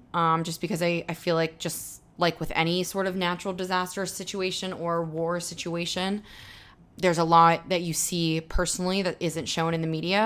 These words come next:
and a lot of my friends are sharing things that aren't being shown in the media, whether that's current or yet to come.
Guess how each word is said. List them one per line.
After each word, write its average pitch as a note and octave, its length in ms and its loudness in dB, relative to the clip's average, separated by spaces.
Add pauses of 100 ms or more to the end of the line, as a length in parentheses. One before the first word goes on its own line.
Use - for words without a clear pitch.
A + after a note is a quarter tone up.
(100)
and D#3 100 -2
a D3+ 80 0
lot D#3+ 220 4
of D#3+ 80 0
my D#3+ 100 2
friends D#3+ 300 0
are D#3+ 80 0
sharing D#3+ 360 0
things D#3+ 300 -4
that D#3 280 2 (100)
aren't G3 240 0
being E3 200 -4
shown D#3 260 -4
in D3+ 80 -4
the D3+ 60 -4
media, D#3 420 -4 (840)
whether F3 260 6
that's D#3 440 4 (140)
current F#3 380 4
or E3+ 140 4
yet D#3 360 2
to F3+ 80 -6
come. A3+ 480 2